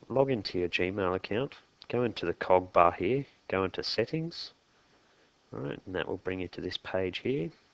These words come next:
Go to, uh, forwarding pop I map, right, and make sure that your I map is enabled. Okay,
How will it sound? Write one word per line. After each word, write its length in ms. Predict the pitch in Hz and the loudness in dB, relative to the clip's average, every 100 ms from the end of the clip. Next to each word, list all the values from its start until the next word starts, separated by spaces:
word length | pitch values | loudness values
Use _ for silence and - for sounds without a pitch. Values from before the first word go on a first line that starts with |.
| - - - | -20 -16 -4
Go 160 | 107 | -2
to, 560 | 101 - 90 90 90 90 - _ _ - | -2 -2 -2 -2 -4 -8 -12 _ _ -10
uh, 120 | 85 - - | -10 -12 -2
forwarding 520 | 92 92 104 120 127 - _ | 0 2 0 -4 -8 -16 _
pop 240 | - 95 - _ _ | 0 0 0 _ _
I 140 | - 92 | -4 -2
map, 320 | 131 156 - - _ _ _ _ _ _ _ _ _ - _ _ _ - | -2 -4 -10 -20 _ _ _ _ _ _ _ _ _ -20 _ _ _ -12
right, 180 | 127 - _ | -10 -10 _
and 140 | 95 95 | -4 2
make 180 | 98 | 2
sure 220 | - - 92 | 2 -2 -2
that 160 | - | -2
your 180 | 87 82 | -2 0
I 140 | 90 | 0
map 240 | 90 87 - - | 0 -2 -4 -10
is 320 | 95 90 - - _ | -10 -8 -10 -12 _
enabled. 580 | 82 85 82 87 85 82 - _ _ _ _ - | -10 -6 -6 -4 -4 -6 -14 _ _ _ _ -18
Okay, 340 | 87 - 90 | -16 -10 -10